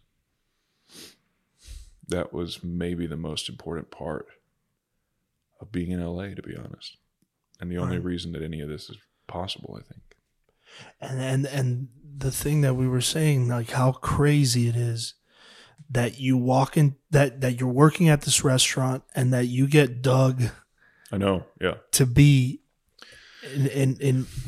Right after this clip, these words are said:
Speaker 1: Yeah.
Speaker 2: on the table that you're taking care of. I mean,
Speaker 1: Totally.
Speaker 2: that's fucking insane, bro.
Speaker 1: Yeah. Well,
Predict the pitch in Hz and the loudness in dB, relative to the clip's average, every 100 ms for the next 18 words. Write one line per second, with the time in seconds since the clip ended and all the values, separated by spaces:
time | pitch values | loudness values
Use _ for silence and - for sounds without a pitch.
0 | - 127 - 113 104 87 - 135 143 135 | -12 -16 0 4 4 4 -2 2 4 4
1 | - 156 147 139 127 139 156 139 123 127 | 8 10 10 8 10 12 12 10 2 -2
2 | - 151 - 101 - 101 - 127 - - | 0 -2 -2 -6 0 2 4 4 0 -4
3 | - 190 175 - 147 143 143 139 120 - | -8 -10 -8 -8 -10 -10 -6 -4 -2 -4
4 | - 147 151 113 107 101 92 - - 104 | -2 -2 -2 -2 -2 2 2 0 0 6
5 | 104 | 8